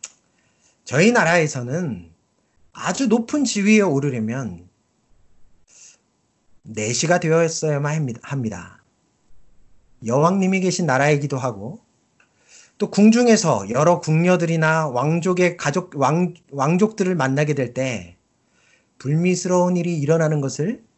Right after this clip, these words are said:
미연에 방지하기 위해서이기도 하죠. 그래서 저는 거세를 당하는 것도 개의치 않고 계속해서 높이 높이 올라갔습니다.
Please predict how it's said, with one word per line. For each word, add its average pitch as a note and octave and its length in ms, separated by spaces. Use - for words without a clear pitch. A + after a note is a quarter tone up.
미연에 C3+ 520
방지하기 C#3 800
위해서이기도 B2 600
하죠. F#2+ 440
그래서 F3+ 340
저는 G3 460
거세를 G3 500
당하는 G3 320
것도 E3 500
개의치 D3 440
않고 C3 500
계속해서 A3 720
높이 G#3 340
높이 C3 480
올라갔습니다. A#2+ 800